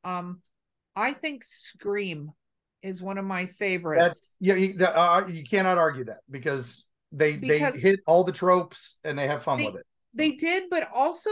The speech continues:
Speaker 1: the way they did it, like, I mean, talk about iconic, you know, the phone call, the Drew Barrymore killing.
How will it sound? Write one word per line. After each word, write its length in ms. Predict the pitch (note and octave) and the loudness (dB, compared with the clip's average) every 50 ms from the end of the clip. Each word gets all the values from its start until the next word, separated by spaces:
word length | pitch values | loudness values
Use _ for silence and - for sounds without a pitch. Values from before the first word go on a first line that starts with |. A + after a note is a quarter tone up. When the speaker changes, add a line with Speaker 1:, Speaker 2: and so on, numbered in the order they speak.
| G#4 G4 | -2 0
Speaker 1:
the 100 | F#4 E4 | -2 -4
way 340 | C4 A3 B3 B3+ C4 C#4+ D4+ | -4 -4 -4 -4 -2 -4 -4
they 260 | C4 C#4 C4+ B3+ A#3 | -4 -4 -6 -6 -6
did 260 | G3 G3+ A3+ A#3+ A3 | -8 -4 -4 -2 -2
it, 200 | A3 F#3+ - - _ | -2 -4 -4 -6 _
like, 440 | F3 F#3 F#3+ F#3+ F#3+ F#3 F#3 - - _ _ _ _ _ _ _ - | -6 -4 -2 -2 -2 -4 -6 -10 -18 _ _ _ _ _ _ _ -6
I 80 | A3 | -6
mean, 280 | A3+ B3 A#3+ A#3 - - _ _ - | -4 -4 -8 -8 -10 -14 _ _ -20
talk 320 | - - D#4 F4 G4 G4 | -4 0 0 0 0 -2
about 320 | E4+ D#4 C4+ B3 A#3 G3 | -2 0 0 0 0 0
iconic, 760 | G3 G#3+ G#3+ G#3 - - - A#3+ A#3+ A#3 A3 G3 F3 F3 - - | -2 -2 -2 -2 -6 -8 -4 -4 -4 -2 -4 -4 -6 -8 -10 -16
you 240 | D#3 G3+ G3 G#3 F#3+ | -16 -12 -10 -6 -4
know, 360 | F#3 F3+ F3+ F3+ F3+ F3 - _ | -2 -2 -2 -2 -4 -8 -12 _
the 160 | - G3 G#3+ | -8 -6 -6
phone 380 | G3+ G#3 - C4+ C4 C4 B3+ B3+ | -6 -2 -2 -2 -2 -2 -4 -6
call, 140 | B3+ A3 F3+ | -6 -6 -4
the 120 | F3 G3+ | -4 -4
Drew 240 | F#3+ G#3 B3+ C#4+ C4 | -4 -4 -6 -6 0
Barrymore 460 | B3+ C4+ B3+ B3+ B3 A3 F#3+ E3 E3 | 2 2 4 4 2 0 -2 -8 -10
killing. 580 | - - - D#4+ F4+ G#4 F#4+ C4 G#3+ G3+ G3 | -8 2 2 2 2 4 0 0 -2 -2 -8